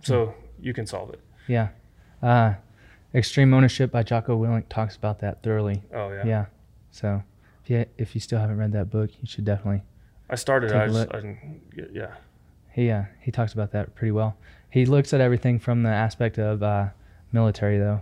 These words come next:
Speaker 2: since he's a
Speaker 1: Mm-hmm.
Speaker 2: Navy seal, so.
Speaker 1: Yeah.
Speaker 2: But it's
Speaker 1: Which
Speaker 2: pretty
Speaker 1: there's a lot of
Speaker 2: interesting.
Speaker 1: good leadership, um, lessons from the military.
Speaker 2: Oh, yeah.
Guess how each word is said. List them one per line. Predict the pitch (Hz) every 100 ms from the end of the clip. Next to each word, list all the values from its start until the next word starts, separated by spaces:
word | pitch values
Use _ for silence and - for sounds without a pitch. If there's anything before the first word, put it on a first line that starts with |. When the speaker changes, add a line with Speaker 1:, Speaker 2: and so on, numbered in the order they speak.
| -
Speaker 2:
since | - 117
he's | 113
a | 110
Speaker 1:
Mm-hmm. |
Speaker 2:
Navy | 107 110 104
seal, | 113 110 107
so. | - 110 110 - - -
Speaker 1:
Yeah. | 113 98 - - -
Speaker 2:
But | 95 - - -
it's | -
Speaker 1:
Which |
Speaker 2:
pretty | 117
Speaker 1:
there's | 175 180
a |
lot | 139
of | 151
Speaker 2:
interesting. | 127 117
Speaker 1:
good |
leadership, | 104 117 113 110 - - - -
um, | 110 98 95 - -
lessons | 113 113 - 104
from | - 101
the |
military. | 98 101 95 101 110 117 _ _ -
Speaker 2:
Oh, | 131
yeah. | 113